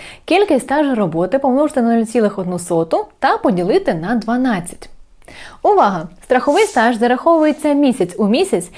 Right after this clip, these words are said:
тільки якщо Є С В сплачувався у розмірі не менше мінімального. Проте можливості вплинути на підсумковий розмір страхового стажу доволі обмежені. Адже з одного боку, вік початку страхового стажу людини обмежений трудовим законодавством,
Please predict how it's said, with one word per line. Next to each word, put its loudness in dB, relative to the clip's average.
тільки 2
якщо 0
Є 2
С -4
В 0
сплачувався -2
у -4
розмірі 2
не 2
менше -2
мінімального. 0
Проте 0
можливості 4
вплинути 2
на 4
підсумковий 0
розмір 2
страхового -2
стажу 0
доволі 2
обмежені. -4
Адже 2
з 2
одного 4
боку, 0
вік 0
початку -2
страхового 0
стажу 0
людини 0
обмежений 0
трудовим -4
законодавством, 0